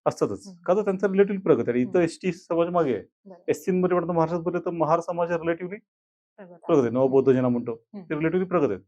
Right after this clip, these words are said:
Speaker 1: इतर मातंग आणि आहे ढोर,
Speaker 2: हा.
Speaker 1: ते मात्र तितकेच प्रगत
Speaker 2: नाहीये.
Speaker 1: नाही येतं. मग त्यामुळे प्रामुख्याने फायदा यांना मिळतोय. उद्या सब कॅटेगरायझेशन केलं आपण, उपवर्गीकरण, तर काय होणार, तर हे जे प्रमुख पुढारलेले गट आहेत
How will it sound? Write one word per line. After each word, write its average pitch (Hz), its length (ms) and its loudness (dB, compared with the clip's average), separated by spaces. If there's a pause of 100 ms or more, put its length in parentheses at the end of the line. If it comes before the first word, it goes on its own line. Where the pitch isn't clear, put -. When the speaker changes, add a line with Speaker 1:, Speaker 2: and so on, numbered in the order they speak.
(140)
Speaker 1:
इतर 151 240 0
मातंग 160 400 0
आणि 160 260 2
आहे 143 180 4
ढोर, 131 280 2
Speaker 2:
हा. 110 100 -8 (460)
Speaker 1:
ते 170 60 2
मात्र 170 200 0
तितकेच 175 360 -2
प्रगत 160 280 2 (120)
Speaker 2:
नाहीये. - 340 -20 (200)
Speaker 1:
नाही 165 120 4
येतं. 123 280 -4 (120)
मग 139 80 -4
त्यामुळे 143 260 0
प्रामुख्याने 175 500 2
फायदा 190 260 2
यांना 175 180 2
मिळतोय. 123 280 -2 (520)
उद्या 170 160 4
सब 202 280 2
कॅटेगरायझेशन 180 520 4
केलं 165 240 4
आपण, 110 240 4 (160)
उपवर्गीकरण, 135 640 2 (600)
तर 165 80 2
काय 190 200 6
होणार, 160 240 0 (560)
तर 160 60 2
हे 165 120 6
जे 196 120 4
प्रमुख 180 360 4
पुढारलेले 175 540 6
गट 160 240 6
आहेत - 120 -2